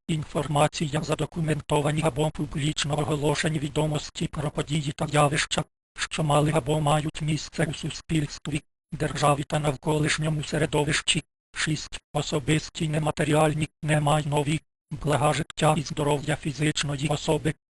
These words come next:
честь, гідність, ділова репутація, ім'я тощо; сім, інші матеріальні і нематеріальні блага. У деяких цивільних відносинах,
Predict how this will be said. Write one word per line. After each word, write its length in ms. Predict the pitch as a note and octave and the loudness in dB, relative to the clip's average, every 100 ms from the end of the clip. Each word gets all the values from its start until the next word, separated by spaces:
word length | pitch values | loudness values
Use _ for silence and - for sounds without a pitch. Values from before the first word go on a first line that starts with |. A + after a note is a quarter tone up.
| _ - | _ -4
честь, 440 | - D#3 - - - _ _ - | 2 2 0 -14 -16 _ _ -2
гідність, 580 | D3+ - D#3 - - - _ _ | -2 -2 -4 -6 -10 -14 _ _
ділова 460 | D3+ C#3+ C#3+ D3 D3 | -8 -4 0 2 4
репутація, 800 | D#3 - - D3+ D3 E3+ C#3 D#3 _ _ - | 2 -2 2 2 4 -2 -2 -4 _ _ -4
ім'я 360 | D#3 C#3 D3+ - _ _ _ | -2 2 2 2 _ _ _
тощо; 440 | D3+ D3 - - - _ _ | 0 0 0 -4 -6 _ _
сім, 340 | - - D#3 D3 - | -8 -2 0 -2 -2
інші 360 | D#3+ D3+ - D#3 | -2 0 -2 0
матеріальні 640 | D#3 D#3+ D3 D#3 D3+ D#3 | 0 2 4 4 4 2
і 100 | E3 | 0
нематеріальні 800 | D3+ D3+ - D3+ D3+ D#3+ D3 D#3 | 0 0 0 2 4 4 2 -2
блага. 400 | - C#3+ C#3+ D#3 _ | 0 2 4 2 _
У 80 | E3+ | -2
деяких 540 | D3+ D3+ D3+ - C#3+ | 0 2 0 -2 -6
цивільних 560 | - D3+ D#3 D3+ D3+ - | -4 -2 0 0 -2 -4
відносинах, 800 | D3 - D3 D3+ - D3+ D3 - | -6 -4 -2 0 0 -2 -2 -4